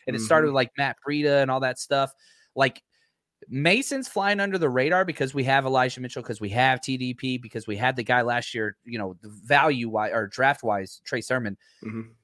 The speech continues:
Speaker 1: Y'all need to pay attention to Mason because, and I think this is a reason why the forty-niners might be able to get lucky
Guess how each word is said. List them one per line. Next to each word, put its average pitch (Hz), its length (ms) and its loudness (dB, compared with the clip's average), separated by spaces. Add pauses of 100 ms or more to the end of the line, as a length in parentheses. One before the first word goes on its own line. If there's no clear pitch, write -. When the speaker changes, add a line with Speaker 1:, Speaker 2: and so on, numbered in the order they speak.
Speaker 1:
Y'all 151 180 8
need 294 140 4
to - 20 0
pay 220 140 4
attention 180 360 -2
to 131 120 -12
Mason 120 460 -8
because, 147 680 6
and 143 140 -2
I 143 40 2
think 190 200 -6
this 190 180 -4
is 196 100 -4
a 196 80 -2
reason 180 320 -4
why 160 140 2
the 160 80 -4
forty-niners 160 560 -2
might 143 200 0
be 151 60 -2
able 139 120 2
to 131 60 -4
get 120 180 -4
lucky 131 640 0